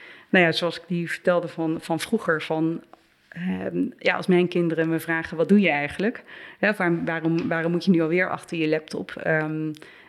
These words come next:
dan vind ik het, dan is het wel een mooie toets inderdaad van: "Hey, beginnen mijn ogen te stralen of, of niet?"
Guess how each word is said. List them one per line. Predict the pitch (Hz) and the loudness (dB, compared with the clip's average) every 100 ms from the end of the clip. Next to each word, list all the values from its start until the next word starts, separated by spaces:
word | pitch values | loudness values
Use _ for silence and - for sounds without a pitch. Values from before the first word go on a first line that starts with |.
| _ | _
dan | 190 | 2
vind | 180 196 | 4 4
ik | 196 | 2
het, | 175 - _ _ _ _ | -6 -10 _ _ _ _
dan | 185 185 | 4 4
is | |
het | - | 2
wel | 202 | -2
een | 185 | 0
mooie | 175 170 165 | 0 0 2
toets | 226 214 | 0 2
inderdaad | 175 170 170 165 - | -2 -2 0 -2 -4
van: | 165 165 | -4 -4
"Hey, | 165 175 160 160 - | 0 0 0 -4 -8
beginnen | 185 185 175 | 0 2 2
mijn | 165 | 2
ogen | 175 214 180 | 0 -2 -6
te | 151 | -10
stralen | - 151 156 156 156 - | -6 -4 -2 -2 -2 0
of, | 160 - - | 0 0 -4
of | 165 - | -4 4
niet?" | 180 165 | 4 4